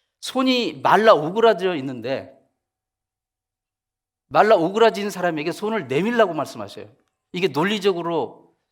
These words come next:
이렇게 쉽게 이해가 됩니까? 아니, 예수님이 먼저 좀 피도 좀 잘 통하게 하고 신경도 다시 흐르게 하고 근육도 풀어주신 다음에 손을 내밀라고 해야 이게 논리적으로 맞잖아요. 내가 풀 수 없으니까 지금 오그라져 있는데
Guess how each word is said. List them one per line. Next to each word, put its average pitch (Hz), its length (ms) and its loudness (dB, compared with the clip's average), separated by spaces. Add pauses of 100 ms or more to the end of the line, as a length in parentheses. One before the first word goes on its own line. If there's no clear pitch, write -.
(680)
이렇게 143 260 -4
쉽게 - 300 -6
이해가 151 260 0
됩니까? 139 540 -12 (840)
아니, 175 400 0
예수님이 190 420 -2
먼저 170 260 -2
좀 156 480 -8 (220)
피도 233 280 -10
좀 180 160 -6
잘 139 240 -8
통하게 214 320 -6
하고 127 720 -6
신경도 226 500 -6
다시 143 260 -10
흐르게 175 320 -6
하고 143 480 -4 (200)
근육도 185 500 -6
풀어주신 185 500 -6
다음에 165 460 -8
손을 208 260 -10
내밀라고 165 440 -2
해야 165 120 0
이게 147 200 -6
논리적으로 143 420 -8
맞잖아요. 110 480 -6 (340)
내가 202 300 2
풀 285 160 -8
수 202 180 -4
없으니까 240 500 -2
지금 190 220 -4
오그라져 180 340 -4
있는데 131 720 -8